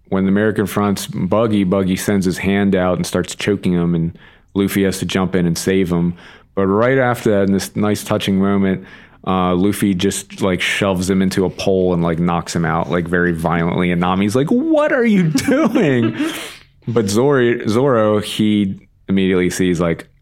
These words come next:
Speaker 1: "Ah, yeah, he's just gonna get in the way." And, you know, and they realize he's just gonna get hurt.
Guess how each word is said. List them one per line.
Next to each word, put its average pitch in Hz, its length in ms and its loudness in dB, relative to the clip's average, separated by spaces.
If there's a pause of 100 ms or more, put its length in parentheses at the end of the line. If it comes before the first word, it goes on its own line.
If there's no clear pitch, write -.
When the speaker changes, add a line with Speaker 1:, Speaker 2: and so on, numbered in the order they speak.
(120)
Speaker 1:
"Ah, 90 160 0
yeah, 85 200 0
he's 90 220 -2
just 90 160 -4
gonna 82 140 0
get 82 120 0
in 85 60 -6
the 80 80 -2
way." 80 340 -4 (120)
And, 90 120 0
you 90 60 0
know, 85 80 0
and 87 100 0
they 87 80 2
realize 85 480 0 (360)
he's 123 160 0
just 123 160 0
gonna 101 140 2
get 87 180 0
hurt. 95 360 0